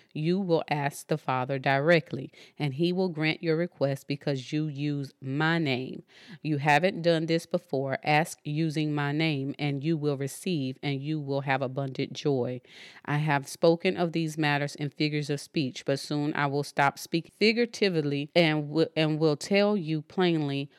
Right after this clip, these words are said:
all about the Father. Then you will ask in my name. I'm not saying I will ask the Father on your behalf, for the Father himself loves you dearly because you love me and believe that I came from God.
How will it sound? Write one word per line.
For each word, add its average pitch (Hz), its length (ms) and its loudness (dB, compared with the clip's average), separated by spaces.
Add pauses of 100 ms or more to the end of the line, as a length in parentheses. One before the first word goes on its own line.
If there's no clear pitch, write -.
(240)
all 165 260 4
about 151 340 2
the 147 100 -6
Father. 143 520 0 (340)
Then 190 320 4
you 185 180 -2
will 175 240 2
ask 151 440 2
in 147 200 0
my 143 180 -2
name. 139 440 -4 (100)
I'm 147 180 0
not 147 220 0
saying 175 420 2
I 156 140 2
will 160 220 0
ask 151 260 2
the - 80 -2
Father 147 460 2
on 147 240 -2
your 139 140 -2
behalf, 135 600 0 (280)
for 156 160 4
the 143 100 2
Father 151 400 4
himself 156 580 0
loves 151 380 2
you 147 120 -4
dearly 143 440 2
because 139 480 -2
you 160 120 -2
love 143 280 0
me 139 380 -2 (280)
and 160 180 0
believe 165 480 0
that 156 360 4
I 156 220 4
came 147 320 -4
from 143 280 -4
God. 135 400 0